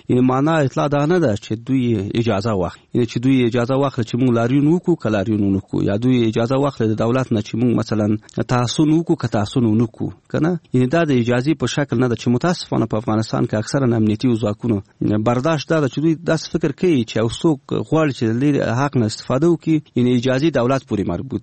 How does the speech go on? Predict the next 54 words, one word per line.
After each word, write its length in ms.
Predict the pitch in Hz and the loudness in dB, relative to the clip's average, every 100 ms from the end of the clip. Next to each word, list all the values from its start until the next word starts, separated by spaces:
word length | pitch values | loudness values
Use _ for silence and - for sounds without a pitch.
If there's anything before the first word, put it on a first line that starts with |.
| - | -6
ده 140 | 110 117 | -8 -6
یا 160 | 131 123 120 | -2 0 2
امنیتي 380 | 123 127 - 156 | 2 2 0 -2
او 60 | |
کشفي 300 | 135 110 - | -2 -4 0
ارګانونو 420 | 139 113 117 123 101 | 0 2 0 0 0
پورې 140 | 104 92 | -2 -2
مربوط 280 | 95 123 - | -2 -6 -8
ده. 60 | |
کله 180 | 113 135 | -2 -2
چې 120 | 131 123 | 0 0
امنیتي 280 | 120 123 147 | 0 0 0
او 280 | 131 123 117 | 0 0 -2
کشفي 280 | 113 - 139 | -2 -2 0
ارګانونو 320 | 120 123 123 | 2 2 2
یو 80 | 113 | 0
چا 160 | 135 | 0
ته 100 | 127 | -2
اجازه 260 | 120 117 135 | 0 0 0
ورکړه 320 | 139 123 113 - | -2 -4 -8 -8
چې 60 | - | -2
تاسو 260 | 139 - | -2 2
لاریون 280 | 123 127 160 156 | 0 2 2 2
وکړئ، 180 | 151 120 | 0 0
بیا 60 | 107 | 0
دوی 180 | 120 | 2
لاریون 320 | 107 98 110 107 | 2 2 0 -2
وکړي. 160 | 104 - | -2 -2
که 80 | |
دوی 140 | 120 139 | 0 2
وایي 160 | 123 - | 2 0
چې 80 | |
نه، 120 | 131 120 | -2 0
تاسو 260 | 123 117 | -2 0
لاریون 260 | 120 123 143 | 0 2 0
مه 80 | 147 | 0
کوئ، 220 | 143 135 | 0 0
بیا 120 | 117 120 | 0 2
دوی 100 | 120 | 2
لاریون 320 | 107 110 113 | 2 2 0
ونکړي. 340 | 101 104 98 95 - 151 | 0 -2 -6 -8 -4 0
د 20 | 165 | 0
دې 100 | 190 | 0
لپاره 220 | 170 160 | 0 -2
چې 120 | - | 0
دوی 120 | 151 | -2
ته 120 | 160 127 | 0 0
اطلاع 240 | 147 165 | 0 0
ورکړي، 520 | 170 175 156 - 175 170 - | 2 0 -2 -4 -2 -2 -2
د 80 | 123 | 0
امنیتي 600 | 127 123 123 120 - 165 | 2 4 2 0 -2 0
ملحوظاتو 640 | 120 110 117 117 160 160 | 2 2 0 2 2 0
له 100 | 117 | -2
کبله 380 | 104 92 92 85 | -2 -2 -2 -4